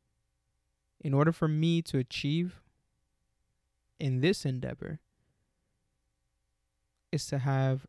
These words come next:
no comparisons whatsoever. And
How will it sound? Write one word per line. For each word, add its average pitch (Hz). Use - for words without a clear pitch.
no 165
comparisons 135
whatsoever. 123
And 139